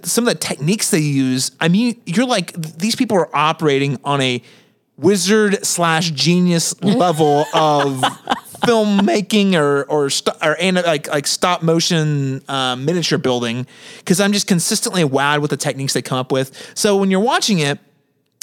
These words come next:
and I do wonder if it's just because people assume everything's C G today. You know, when C G, it's easy. Uh, computers do it.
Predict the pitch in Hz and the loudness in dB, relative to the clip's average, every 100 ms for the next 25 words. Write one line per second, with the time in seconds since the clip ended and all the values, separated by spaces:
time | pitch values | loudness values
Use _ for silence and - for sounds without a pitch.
0 | - 196 202 269 262 254 226 190 190 202 | -2 0 4 2 2 2 0 0 -2 -2
1 | 185 170 196 180 139 - 156 170 175 160 | -2 -2 -2 0 0 0 0 0 0 0
2 | - 175 147 135 156 175 190 190 196 214 | 0 0 0 0 0 0 2 0 0 0
3 | 208 196 - 247 208 175 202 147 123 139 | 2 0 0 2 2 2 2 0 0 0
4 | 151 190 156 127 123 117 | 0 2 0 2 0 -2